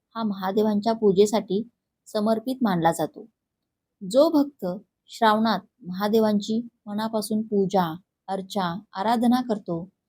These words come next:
त्यांच्यावर शिवकृपा नक्की होते.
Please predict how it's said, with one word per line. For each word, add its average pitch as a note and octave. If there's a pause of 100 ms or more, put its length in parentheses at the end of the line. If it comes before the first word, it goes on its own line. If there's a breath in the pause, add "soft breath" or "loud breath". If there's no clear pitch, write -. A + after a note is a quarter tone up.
(300)
त्यांच्यावर A#3+ (280)
शिवकृपा C4
नक्की G#3+
होते. F3+